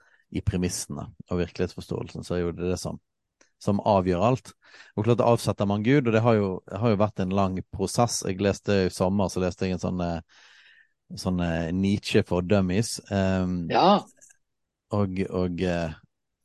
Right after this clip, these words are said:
Speaker 1: de fleste kjenner jo på en måte den setningen, sant, fra Nietzsche, at Gud er død.
Speaker 2: Ja.
Speaker 1: Men jeg ville bare sette meg litt mer inn i han, og på en måte, der ser man jo veldig tydelig den her, eh,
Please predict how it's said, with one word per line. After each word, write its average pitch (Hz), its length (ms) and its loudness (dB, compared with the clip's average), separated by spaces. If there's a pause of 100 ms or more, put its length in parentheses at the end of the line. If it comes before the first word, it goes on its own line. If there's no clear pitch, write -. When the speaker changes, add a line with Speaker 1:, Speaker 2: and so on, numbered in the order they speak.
(120)
Speaker 1:
de 104 60 -2
fleste - 280 0
kjenner 98 320 0
jo 92 80 0
på - 80 -10
en 90 120 -4
måte 98 100 -4
den 90 540 -6 (640)
setningen, 95 440 -2
sant, 92 240 -4 (260)
fra 95 120 -4
Nietzsche, 90 360 -4
at 78 140 -8
Gud 95 200 -2
er 90 80 -2
død. 110 280 2 (480)
Speaker 2:
Ja. - 180 -4
Speaker 1:
Men 110 120 -6
jeg 95 60 0
ville 101 160 2
bare 98 220 4
sette 101 260 -4
meg 101 120 0
litt 104 160 -2
mer 101 180 0
inn 101 160 -2
i 90 60 -4
han, 120 220 0
og 113 120 -2
på 117 80 2
en 113 60 4
måte, 117 180 4 (880)
der 127 300 6
ser 156 320 4
man 98 160 0
jo 98 80 0
veldig 104 480 0
tydelig 104 340 0
den 101 160 0
her, 95 220 0
eh, 85 200 -2